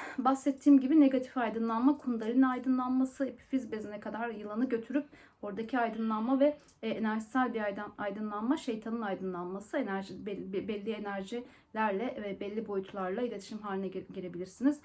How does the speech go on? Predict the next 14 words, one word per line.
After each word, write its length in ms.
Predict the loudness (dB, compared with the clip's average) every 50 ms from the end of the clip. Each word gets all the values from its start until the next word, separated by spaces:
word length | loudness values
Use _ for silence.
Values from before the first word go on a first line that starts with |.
| -16 -20 -16 _ -6
Normal 260 | -6 -4 -2 -2 -2
insandan 480 | -2 -4 -4 -4 -4 -2 -2 -4 -4
farklı 380 | -4 -4 -6 -6 -4 -6 -6 -4
bir, 280 | -4 -6 -6 -10 _ _ _ _ _ _ _ _ _ _ _ _ _ _ _ -16 -10 -6
e, 220 | -4 -2 -2 -2
gözünüz 380 | -2 -2 -4 -4 -4 -4 -6 -6
açılmış 420 | -6 -8 -6 -8 -8 -8 -8 -6
olur. 160 | -2 -2 -2 -2 -2 -8 -20 -20 -20 _ _ _
Bir 160 | 2 2 4 4
de 220 | 4 4 2 -2 -14 _ _ _ _ _ _ -12
işte 280 | -12 -8 -6 -2 -2
bizim 240 | 0 2 4 6 6
İslam 340 | 4 4 4 2 2 2 0
tasavvuftaki, 840 | -2 -6 -4 -2 -2 -2 -2 -4 -4 -4 -4 -6 -4 -2 -4 -4 -4